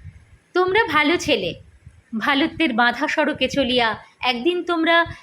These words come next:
একটা নির্দিষ্ট নামকরা সরাইখানায় পৌঁছাইয়া যাইবে, কিন্তু আমরা বাঁধা সড়কের ধার ধারি না। যে পথে কেহই চলে না, আমরা সেই পথের পথিক।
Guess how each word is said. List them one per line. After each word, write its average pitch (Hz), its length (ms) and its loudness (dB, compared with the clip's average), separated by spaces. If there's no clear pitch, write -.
একটা - 240 -2
নির্দিষ্ট 302 680 0
নামকরা 247 680 2
সরাইখানায় 254 680 0
পৌঁছাইয়া 208 580 -4
যাইবে, 170 400 -4
কিন্তু 370 280 2
আমরা 233 440 2
বাঁধা 233 380 0
সড়কের 349 460 0
ধার 190 220 -4
ধারি 185 200 -6
না। 170 180 -12
যে 277 160 2
পথে 302 340 0
কেহই 311 520 0
চলে 349 300 2
না, 370 180 0
আমরা 214 420 0
সেই 320 360 2
পথের 214 460 -2
পথিক। 180 360 -8